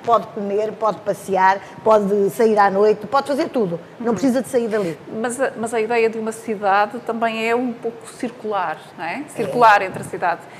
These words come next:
Speaker 2: Ahm, e, e, e apesar de haver, de haver o, a zona do Beato ser, eh, remodelada, não há ali um,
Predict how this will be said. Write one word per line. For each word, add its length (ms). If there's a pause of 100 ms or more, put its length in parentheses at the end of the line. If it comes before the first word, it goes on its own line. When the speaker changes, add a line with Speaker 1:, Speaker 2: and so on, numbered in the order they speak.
(220)
Speaker 2:
Ahm, 760 (340)
e, 800
e, 60
e 40
apesar 440
de 80
haver, 480
de 120
haver 300
o, 280
a 40
zona 240
do 80
Beato 360
ser, 240
eh, 680 (120)
remodelada, 560 (520)
não 280
há 180
ali 260
um, 540